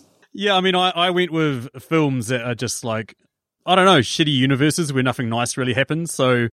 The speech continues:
my first film would be One Flew Over the Cuckoo's Nest. My second film would be Two Days in the Valley. My third film would be Three Billboards Outside Ebbing, Missouri.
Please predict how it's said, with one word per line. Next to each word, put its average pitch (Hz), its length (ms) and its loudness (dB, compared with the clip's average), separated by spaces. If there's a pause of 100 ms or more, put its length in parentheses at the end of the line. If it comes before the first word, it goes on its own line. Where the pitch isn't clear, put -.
(500)
my 151 140 0
first 196 280 2
film 185 160 4
would 165 100 2
be 151 100 4
One 135 200 2
Flew 135 180 0
Over 127 140 0
the 110 60 -4
Cuckoo's 120 300 -4
Nest. - 440 -6 (140)
My - 80 -4
second 120 320 -4
film 135 220 0
would 123 80 -2
be 127 120 0
Two 151 180 0
Days 135 220 4
in 123 80 0
the 120 100 -2
Valley. 120 360 -2 (400)
My 127 80 0
third 147 280 4
film 147 200 2
would 135 100 0
be 120 200 0
Three 151 280 -2
Billboards 127 460 0
Outside 123 360 -2
Ebbing, 127 200 -2
Missouri. 123 460 -2